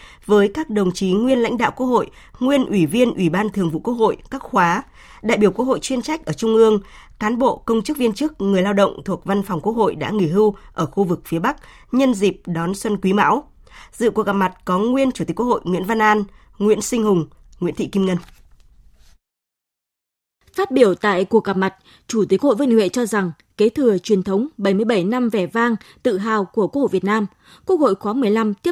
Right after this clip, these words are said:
Speaker 2: tục đổi mới, nâng cao kết quả, chất lượng hoạt động. Năm hai nghìn không trăm hai mươi hai, hoàn thành khối lượng lớn công việc, đạt được những kết quả quan trọng, có những mặt nổi bật, dấu ấn, được Đảng,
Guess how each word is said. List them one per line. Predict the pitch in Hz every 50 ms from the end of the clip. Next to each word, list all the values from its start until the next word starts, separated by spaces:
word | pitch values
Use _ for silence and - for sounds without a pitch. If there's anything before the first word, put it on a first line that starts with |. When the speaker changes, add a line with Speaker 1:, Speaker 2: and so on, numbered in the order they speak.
| 349 -
Speaker 2:
tục | 277 180 208
đổi | - 208 190
mới, | 180 180 190 202 220 311 -
nâng | - 247 247 233 233
cao | - 254 240 226 214
kết | 214 - 349 359 -
quả, | - 294 247 190 160 - -
chất | - 349 330
lượng | 277 214 180
hoạt | 190 190 165
động. | 180 208 202 - _ _ _ _ _ - - - - -
Năm | 240 240 240 226 226
hai | 226 220
nghìn | 214 208 175 151
không | - - 226 226 214 202
trăm | 196 240 214
hai | 208 202
mươi | 214
hai, | 214 208 208 196 - - - -
hoàn | - - 254 226
thành | 226 - 240 226 214
khối | 202 - 214 254
lượng | 269 240 -
lớn | 202 202 214 226
công | 262 - 311 262
việc, | 240 226 196 - _ _ _ _ _ - - _ -
đạt | - 240 240 208
được | 208 214 196 196 180
những | 214 233 220 -
kết | - 359 359 -
quả | 320 262 196 160 -
quan | - 233 240
trọng, | 208 - 226 190 - - _ _ _ _ _ -
có | - 240
những | 240 247 262 320
mặt | 294 - -
nổi | 202 208 202 185
bật, | 175 202 196 - _ _ _ -
dấu | - - 208 208 214
ấn, | - 196 214 254 359 _ - - -
được | - 208 254 202 202
Đảng, | 226 226 226 202 175